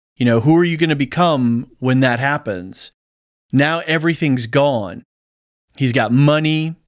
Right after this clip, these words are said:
He's got, uh, this fi-, he's, you know, this, this fire that is, has been kindling in him and, you know, in, in the face of all this, you know, injustice from the Empire.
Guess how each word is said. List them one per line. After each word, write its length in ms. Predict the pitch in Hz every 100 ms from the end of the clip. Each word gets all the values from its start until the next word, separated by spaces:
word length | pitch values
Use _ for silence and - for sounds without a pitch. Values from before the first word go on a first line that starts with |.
| _ _ _ _ _
He's 360 | - 131 117 -
got, 520 | 131 120 113 113 - _ -
uh, 580 | 123 113 107 110 107 - _
this 280 | 110 107 -
fi-, 340 | - 156 147 156
he's, 260 | 143 127
you 80 | 135
know, 100 | 131
this, 180 | 120 -
this 200 | - -
fire 400 | - 143 147 147
that 200 | 143 139
is, 400 | 139 139 127 117
has 180 | 147 127
been 200 | 120 123
kindling 500 | 123 160 151 151 151
in 120 | 147
him 240 | 147 151 147
and, 240 | 127 123
you 100 | 135
know, 180 | 117 113
in, 380 | 117 123 113 113
in 120 | 120
the 80 | 110
face 320 | - 139 127
of 100 | 127
all 160 | 127 127
this, 300 | 117 - -
you 180 | -
know, 120 | 117 110
injustice 520 | 120 117 135 139 156
from 160 | 135
the 80 | 120
Empire. 600 | 117 131 143 147 165 185